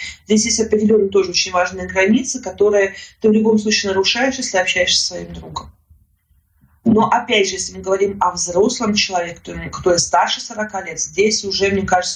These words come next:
все-таки несколько иная история, да, то есть, как бы, это уже человек конкретно уже сформировавшийся. И здесь действительно это очень тонкий момент и, и очень важный выбор все-таки обращаться за помощью, с новыми навыками.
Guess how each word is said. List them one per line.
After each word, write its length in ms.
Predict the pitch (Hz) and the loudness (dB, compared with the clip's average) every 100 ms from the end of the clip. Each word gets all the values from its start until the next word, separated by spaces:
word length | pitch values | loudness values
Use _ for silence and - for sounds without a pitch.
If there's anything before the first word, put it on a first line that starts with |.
| 190 | -10
все-таки 220 | - - | -14 -6
несколько 540 | 185 185 - 175 175 - - - _ - | -4 -4 -2 -2 -2 -8 -20 -20 _ 2
иная 480 | 214 214 190 165 165 | 4 6 4 0 -8
история, 640 | - - 220 294 247 165 180 | -12 -2 0 2 0 0 0
да, 180 | 220 | 0
то 120 | 254 214 | 0 -4
есть, 140 | 208 | -4
как 140 | - | -16
бы, 100 | - | -16
это 120 | 175 175 | -12 -4
уже 100 | - | -2
человек 400 | 190 180 - - | 0 0 -2 -8
конкретно 480 | 196 196 190 170 160 | -6 -2 -2 -2 -8
уже 100 | - | -10
сформировавшийся. 920 | - 170 165 165 220 - 262 - - - _ _ _ _ | -10 -2 0 2 0 -2 -6 -6 -8 -16 _ _ _ _
И 60 | - | -4
здесь 220 | 214 - | 0 0
действительно 420 | - 214 214 220 | -2 -4 0 2
это 120 | 202 | 2
очень 260 | 180 - 190 | 0 -4 0
тонкий 320 | 196 185 - 165 | 0 0 -2 -4
момент 520 | 165 165 208 285 - | -4 -2 -2 -2 -6
и, 120 | 185 | -18
и 260 | 185 - 180 | -6 -2 0
очень 240 | - 214 | 0 0
важный 360 | 170 165 - 165 | -2 -4 -8 -16
выбор 280 | 160 139 | -16 -16
все-таки 320 | - - - 160 | -16 -18 -12 -10
обращаться 560 | - 180 202 294 294 | -4 0 0 0 -2
за 160 | 220 202 | 0 0
помощью, 500 | 208 170 160 - - | 0 -4 -2 -4 -4
с 20 | |
новыми 300 | 165 165 160 | -4 -2 0
навыками. 560 | 160 160 - - 165 | 0 0 -2 -4 -4